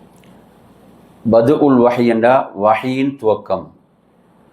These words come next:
வஹியின் ஆரம்பம். அந்த நூலை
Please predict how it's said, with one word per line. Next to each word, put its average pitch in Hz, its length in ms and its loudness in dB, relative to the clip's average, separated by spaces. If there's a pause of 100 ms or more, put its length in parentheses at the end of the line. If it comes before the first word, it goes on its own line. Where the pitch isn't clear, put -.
(380)
வஹியின் 131 440 2 (180)
ஆரம்பம். 92 440 0 (1600)
அந்த 123 220 2
நூலை 143 380 2